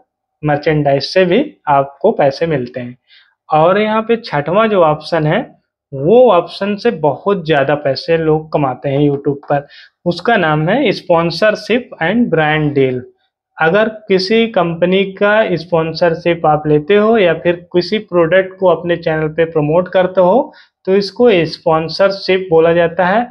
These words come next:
आप कोई भी प्रोडक्ट अपने वीडियो में प्रमोट करते हो या फिर सेल करते हो, तो वहाँ पे स्पॉन्सरशिप के through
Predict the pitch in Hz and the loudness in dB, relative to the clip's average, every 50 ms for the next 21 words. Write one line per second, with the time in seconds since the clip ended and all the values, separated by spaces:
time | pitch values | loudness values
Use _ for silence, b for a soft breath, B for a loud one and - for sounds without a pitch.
0 | - 160 156 170 175 175 - - 170 160 175 180 190 208 208 - 165 160 151 147 | 0 0 2 0 0 -4 -6 -2 0 2 2 2 0 -2 -2 0 0 0 2 2
1 | 175 180 180 - - 202 180 151 - 165 165 165 160 156 151 151 156 165 170 175 | 0 -2 -2 -6 -2 -2 -2 -2 0 0 0 0 2 2 0 2 2 2 2 2
2 | 170 170 156 151 147 147 156 170 170 - 180 170 165 170 185 185 180 160 151 - | 0 -2 -2 -4 -2 0 -2 -2 -2 0 0 0 0 0 0 2 2 0 0 -2
3 | 170 165 - - 175 165 165 170 185 160 160 160 - 185 214 254 262 - 269 294 | -4 -4 -2 0 0 0 0 0 0 -2 -2 0 0 2 2 2 0 2 0 0
4 | 294 294 B B B B B B B B - 147 151 139 147 160 170 165 - 202 | 0 -2 B B B B B B B B 0 0 2 2 2 0 0 0 0 0
5 | 240 311 339 226 170 156 - - 170 156 156 151 151 170 165 165 - - 175 165 | 0 0 0 -2 -6 -6 -2 -2 0 0 0 0 -2 -2 -2 -4 -4 -4 -4 -4
6 | 170 - - 165 165 - 160 208 247 | -4 -2 -4 -4 -2 0 0 2 2